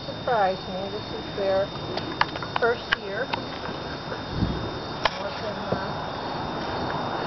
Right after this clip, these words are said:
breathe in a little more, more smoke. This is one of the colonies of the Italian bees.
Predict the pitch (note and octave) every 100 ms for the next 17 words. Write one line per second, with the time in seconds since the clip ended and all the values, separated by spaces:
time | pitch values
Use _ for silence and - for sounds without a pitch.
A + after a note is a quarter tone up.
0 | - F3 - - - - - A#3 A3+ G#3+
1 | A3 G#3+ G#3 G#3+ A3 A3 G#3+ A3 - -
2 | - - - - - A#3+ - - - -
3 | - F#3+ - - - C4 - A3+ A#3+ B3+
4 | B3 A#3 G#3+ - A3+ A3+ A3+ A3+ G#3+ A3
5 | G#3 - G#3 - A3+ G3 F#3+ F#3 - F3
6 | G3+ -